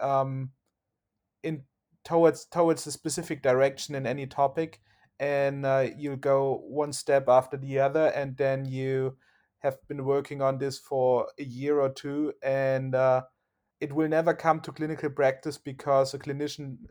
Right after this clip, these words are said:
looks at it and says, "Okay, uh, cool that it works, but here is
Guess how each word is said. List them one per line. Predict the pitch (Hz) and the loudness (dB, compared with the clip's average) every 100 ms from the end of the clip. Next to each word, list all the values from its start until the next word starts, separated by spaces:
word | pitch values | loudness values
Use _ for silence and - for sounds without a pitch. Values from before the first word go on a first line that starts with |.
| - | -10
looks | 147 151 - | -4 -4 0
at | 147 | 0
it | 139 | 2
and | 131 127 | -2 -2
says, | 143 127 | -2 -2
"Okay, | 131 127 147 143 | -4 -2 0 2
uh, | - 123 110 | 4 2 2
cool | - 165 147 | -4 -4 2
that | 139 | 0
it | 131 | 0
works, | 135 156 - | 0 0 0
but | - 135 135 | 0 0 0
here | 151 143 | -2 0
is | 139 - | 0 -4